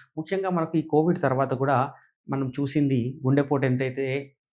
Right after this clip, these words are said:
తీవ్ర రూపంలో పేషెంట్లకు వస్తుందో, అదేవిధంగా స్ట్రోక్ కూడా కొంచెం మరింత కొంత భాగం, ఆ,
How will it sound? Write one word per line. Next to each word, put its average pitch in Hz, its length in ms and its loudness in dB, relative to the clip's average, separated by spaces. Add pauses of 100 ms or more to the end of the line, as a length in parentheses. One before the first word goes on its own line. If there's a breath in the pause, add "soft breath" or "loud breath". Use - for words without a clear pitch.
తీవ్ర 135 260 2
రూపంలో 131 760 2
పేషెంట్లకు 127 480 -4
వస్తుందో, 113 560 -4 (240 loud breath)
అదేవిధంగా 143 800 0 (280 soft breath)
స్ట్రోక్ 160 320 4
కూడా 156 140 2
కొంచెం 131 560 -2 (140)
మరింత 127 340 4
కొంత 127 320 2
భాగం, 127 560 2 (360)
ఆ, 117 60 -6